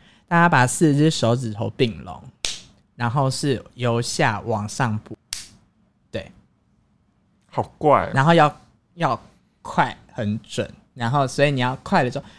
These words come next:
Speaker 1: 因为有的人会这样子，再这样，哦，很爽哦，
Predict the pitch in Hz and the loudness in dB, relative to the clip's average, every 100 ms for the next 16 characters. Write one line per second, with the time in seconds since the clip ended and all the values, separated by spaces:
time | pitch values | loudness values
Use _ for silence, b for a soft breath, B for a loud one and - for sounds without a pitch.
0 | B 240 277 208 147 143 175 190 143 123 | B 0 4 4 4 4 4 2 2 -2
1 | - - - _ _ _ 185 180 131 - | -8 -18 -20 _ _ _ 0 2 2 -2
2 | - - _ - 190 170 147 - - 196 | -18 -20 _ 2 6 6 4 -4 0 2
3 | - 180 165 214 190 | 6 6 8 8 8